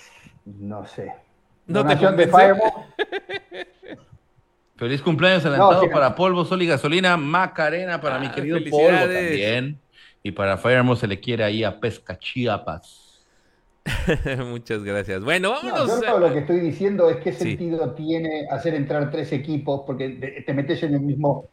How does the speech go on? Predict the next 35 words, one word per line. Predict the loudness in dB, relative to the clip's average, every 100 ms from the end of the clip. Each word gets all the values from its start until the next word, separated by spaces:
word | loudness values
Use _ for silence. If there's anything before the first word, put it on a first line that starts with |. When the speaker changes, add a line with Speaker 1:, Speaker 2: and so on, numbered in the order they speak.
| _ _ _
Speaker 1:
en | -6 -6 -14 _ 0 4
el | 4
mismo | 6 6
brete. | 8 8 6 4
Parece | 2 2 4
ser | 2
un | 2
tema | 4 6
absolutamente | 4 2 2 2 2 0
político | 2 2 0 -4 -4 -2 -4 -4 _ _ 4
para, | 4 4
justamente | 2 2 2 2 0
para | 0 2
que |
le | 2
abran | 2 2
la | 2
puerta | 2 2 2
a | 4
un | 2 2
equipo. | -2 -2 -2 -4 -6
Cuando | -6 -2
te | 2
digan, | 2 4
"No, | 6 6
no, | 4
no, | 2
tres | 2 -2
equipos | -2 -2 0
no | 0
queremos", | 0 -2 0
bueno, | -2 -4 -10
entonces, | -16 -16 _ _ 2
dame | 4 6 6
uno. | 6 4 0 -4